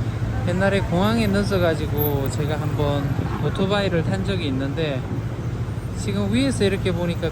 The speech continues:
그렇게 아슬아슬하지는 않은데, 오토바이를 타고 차 사이로 지나갈 때는, 아, 엄청 아슬아슬했어요. 이렇게 차들은 서 있는데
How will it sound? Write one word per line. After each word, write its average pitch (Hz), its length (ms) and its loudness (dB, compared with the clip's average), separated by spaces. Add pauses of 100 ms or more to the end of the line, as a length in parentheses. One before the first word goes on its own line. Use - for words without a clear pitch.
그렇게 240 460 -2
아슬아슬하지는 196 1000 0
않은데, 143 640 -2 (840)
오토바이를 214 640 0
타고 214 600 -2
차 185 220 -4
사이로 156 680 -2
지나갈 151 520 -4
때는, 156 520 -4 (920)
아, 127 460 -4
엄청 160 360 -2
아슬아슬했어요. 165 960 -2 (200)
이렇게 165 340 -2
차들은 208 480 0
서 175 160 0
있는데 170 580 -2